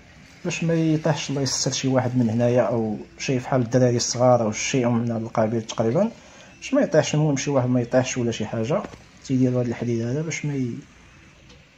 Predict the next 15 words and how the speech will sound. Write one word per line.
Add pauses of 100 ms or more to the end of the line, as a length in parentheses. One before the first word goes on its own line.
(100)
الا
كان
شي
واحد،
الله
يستر، (340)
شي
دري
صغير
قرب
لتما
يطيح
ولا
شي
حاجه.